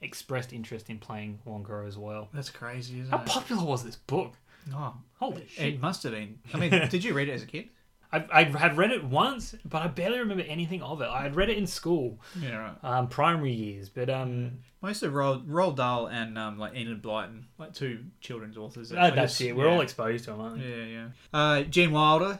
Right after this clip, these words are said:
Speaker 2: accepted the role on one condition. Um, uh, "When I make my first entrance, I'd like, I'd like to come out of the door carrying a cane, um, and then walk towards the crowd with a limp. And after the crowd, to see is Willy Wonka as a cripple.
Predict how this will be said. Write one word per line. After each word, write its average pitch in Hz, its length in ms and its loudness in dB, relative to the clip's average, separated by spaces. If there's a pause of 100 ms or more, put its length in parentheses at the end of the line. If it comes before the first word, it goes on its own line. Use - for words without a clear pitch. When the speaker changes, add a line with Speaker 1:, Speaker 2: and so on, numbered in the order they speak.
Speaker 2:
accepted 131 400 -6
the 127 120 -4
role 123 400 -4
on 127 220 -8
one 123 200 -8
condition. 123 560 -8
Um, 113 360 -8 (440)
uh, 127 140 -10
"When 135 180 0
I 135 40 2
make 135 180 -2
my 123 100 -6
first 123 280 -6
entrance, 131 400 -8
I'd 120 100 -10
like, 120 160 -8 (260)
I'd 131 100 -12
like 127 180 -4
to - 60 -14
come 143 220 -6
out 139 160 0
of 131 80 -4
the 127 60 -4
door 127 200 -2
carrying 131 300 -2
a 123 40 -8
cane, 139 500 -2 (460)
um, 127 260 -4
and 123 80 -6
then 120 80 -4
walk 185 180 4
towards 151 220 0
the 131 60 -6
crowd 127 340 0
with 117 100 -6
a 117 40 -4
limp. 123 240 -4 (260)
And 143 100 -2
after 180 260 4
the - 60 -12
crowd, 113 240 -4
to 110 80 -14
see 117 160 -12
is 113 120 -14
Willy 110 200 -10
Wonka 110 280 -12
as 113 120 -10
a 120 40 -12
cripple. 117 460 -6